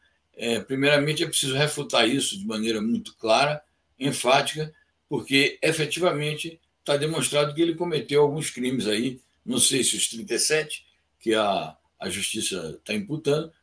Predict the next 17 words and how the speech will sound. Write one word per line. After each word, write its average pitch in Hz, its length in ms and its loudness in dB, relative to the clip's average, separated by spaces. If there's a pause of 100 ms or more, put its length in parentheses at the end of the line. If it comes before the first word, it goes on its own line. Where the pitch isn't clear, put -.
mas 151 220 2
ele 165 160 6
cometeu 160 460 -2
crimes, 147 580 -4 (340)
é, 104 200 -4
de 98 200 -4
acordo 123 400 6
com 127 60 -4
a 123 80 2
lei 110 140 4
americana 156 680 0 (340)
e 190 80 0
certamente 147 680 2
vai 165 120 0
ter 143 160 -6
que 135 80 -16
pagar, 123 520 2